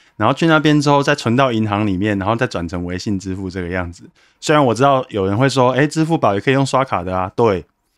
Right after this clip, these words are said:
但是呢，听那个熟门熟路的人讲说，如果你今天用刷卡的话，那它的那个会比较贵一点点。啊，如果说换成人民币去那边用当地的那个支付宝，然后再转成那种亲友账户啊，这样分享过来，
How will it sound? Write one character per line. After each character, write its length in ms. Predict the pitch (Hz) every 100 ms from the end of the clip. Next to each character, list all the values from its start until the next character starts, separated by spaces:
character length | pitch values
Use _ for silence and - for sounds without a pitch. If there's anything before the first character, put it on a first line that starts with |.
| _
但 160 | 180 165
是 140 | 180
呢， 260 | 147 127 131
听 220 | - 165
那 100 | 160
个 340 | 147 123 117 113
熟 200 | - 123
门 180 | 131 131
熟 140 | 120
路 120 | 139
的 140 | 117 104
人 140 | 95
讲 180 | 95 90
说， 400 | 110 107 104 104
如 80 | 127
果 140 | 143
你 100 | 110
今 200 | 98 127
天 140 | 127 123
用 120 | 123
刷 200 | - 113
卡 200 | - 87
的 160 | 80 85
话， 280 | 107 92 90
那 320 | 120 92 85 _
它 160 | - 117
的 80 | 107
那 100 | 110
个 340 | 107 95 90 90 _ _ _
会 160 | 156
比 80 | 107
较 100 | 127
贵 240 | 127 156 139
一 300 | - 143 120
点 420 | 101 101 90 98
点。 240 | 110 98 - _ -
啊， 100 | 151
如 80 |
果 80 | 160
说 140 | 135 156
换 140 | 151
成 100 | 127
人 100 | 123
民 120 | 120 120
币 140 | 135
去 60 | 135
那 120 | 127
边 140 | 127
用 140 | 131 123
当 200 | 120 117
地 140 | 117
的 80 | 107
那 60 |
个 100 | 113
支 160 | 104 107
付 120 | 113
宝， 200 | 98 82
然 120 | 104 98
后 80 |
再 100 | 113
转 220 | 127 101 90
成 160 | 92
那 80 | 104
种 140 | 101
亲 280 | 92 - 143
友 220 | 143 98
账 240 | 90 117 104
户 300 | 135 120 90
啊， 160 | 92 87
这 100 | 120
样 220 | 113 104
分 220 | 104 139
享 200 | 135 110 87
过 220 | 120 101
来， 320 | 82 87 127